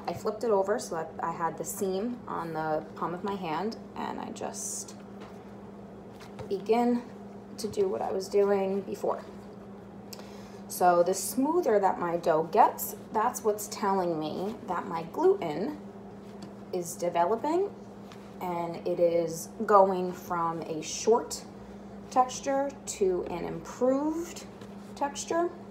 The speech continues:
to an intense texture. So you can see how much smoother my dough is getting just from that little bit of kneading.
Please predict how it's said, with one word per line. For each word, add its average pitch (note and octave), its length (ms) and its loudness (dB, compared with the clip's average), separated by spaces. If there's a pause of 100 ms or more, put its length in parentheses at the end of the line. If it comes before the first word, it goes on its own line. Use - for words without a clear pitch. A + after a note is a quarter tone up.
(1700)
to - 140 -6
an F3+ 120 2
intense - 800 0 (100)
texture. - 540 -8 (840)
So - 120 -10
you D#3 200 -6
can E3+ 200 -6
see E3+ 320 -2
how F3+ 240 -2
much G3 220 -4
smoother F#3+ 640 0 (680)
my D#3+ 140 -2
dough D#3 300 0
is D#3+ 120 -2
getting E3 300 2
just F#3 240 -4
from C4+ 120 0
that C4+ 180 -2
little C4 180 2
bit B3 160 2
of B3+ 100 4
kneading. A#3 380 2